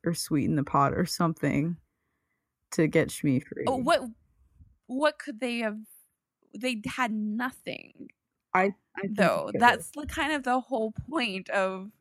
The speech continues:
Speaker 2: of, sorry, I just rewatched, uh, uh, the scenes on Tatooine a couple of days ago, and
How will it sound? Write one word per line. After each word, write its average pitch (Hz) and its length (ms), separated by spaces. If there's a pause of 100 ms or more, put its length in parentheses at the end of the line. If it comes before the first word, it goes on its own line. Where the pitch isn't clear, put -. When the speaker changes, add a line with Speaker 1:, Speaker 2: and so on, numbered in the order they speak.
(320)
Speaker 2:
of, 185 440 (640)
sorry, 277 280
I 247 140
just 349 260
rewatched, 220 640
uh, 165 440 (200)
uh, 175 320 (140)
the 196 160
scenes 196 280
on 185 120
Tatooine 180 720 (200)
a - 60 (260)
couple 196 260
of 180 60
days 180 200
ago, 160 420
and 185 380